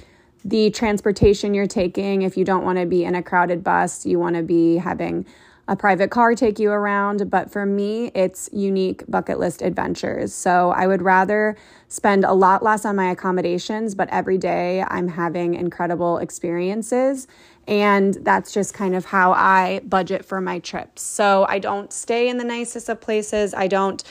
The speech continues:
go to extravagant dinners, which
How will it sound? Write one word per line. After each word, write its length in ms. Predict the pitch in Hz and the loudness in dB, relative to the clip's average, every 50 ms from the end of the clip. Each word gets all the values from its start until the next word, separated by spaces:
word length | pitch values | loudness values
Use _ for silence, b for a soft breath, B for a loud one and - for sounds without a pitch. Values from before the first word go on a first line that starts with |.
| B B B B B B B | B B B B B B B
go 340 | - 226 208 190 190 196 196 | 2 4 6 8 8 6 6
to 460 | 190 - - - 202 190 185 190 190 - | 2 -2 -2 0 2 4 4 4 2 0
extravagant 640 | 196 - - 214 190 185 190 185 185 185 180 180 | -2 -4 0 2 2 2 2 0 -2 -4 -4 -4
dinners, 460 | - 180 185 190 196 202 220 214 202 | -4 -4 -2 -4 -4 -4 -6 -6 -4
which 340 | 208 196 175 - - - b | -2 -2 -2 -2 -6 -12 b